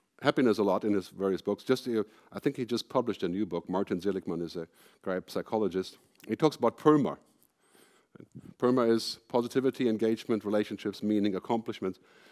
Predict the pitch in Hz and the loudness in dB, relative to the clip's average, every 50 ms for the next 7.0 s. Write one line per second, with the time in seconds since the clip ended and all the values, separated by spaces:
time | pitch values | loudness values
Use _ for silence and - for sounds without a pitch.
0 | - _ _ - - 113 113 127 160 196 214 202 170 135 127 117 113 - - 107 | -20 _ _ -4 0 2 4 6 6 8 8 8 6 6 4 0 0 0 0 0
1 | 104 135 165 170 - - - - _ _ _ _ _ _ _ _ _ _ _ _ | 0 0 -2 -4 -8 -14 -18 -20 _ _ _ _ _ _ _ _ _ _ _ _
2 | _ _ _ _ _ _ _ _ _ _ - 120 127 127 - - 151 151 143 156 | _ _ _ _ _ _ _ _ _ _ -4 -2 -2 -2 0 0 -2 -2 0 -2
3 | 170 208 175 - - _ _ _ _ _ _ _ _ _ _ _ _ - - - | -2 -2 -4 -6 -8 _ _ _ _ _ _ _ _ _ _ _ _ -12 -10 -6
4 | 139 175 180 175 180 165 160 160 165 160 156 147 131 131 143 160 160 160 151 151 | 0 2 2 4 4 4 4 2 2 2 0 0 -2 0 0 0 2 2 2 2
5 | 156 196 170 80 - - 113 110 - - 123 127 127 151 160 139 120 117 117 135 | 2 0 -2 -2 -4 -6 -8 -8 -4 -4 -2 2 4 6 6 6 6 6 6 8
6 | 147 147 135 113 - - 117 98 117 113 - - - 208 208 - - - 92 - | 8 8 6 4 2 -2 -4 -2 0 0 0 0 0 -2 -4 -4 -8 -12 -12 -14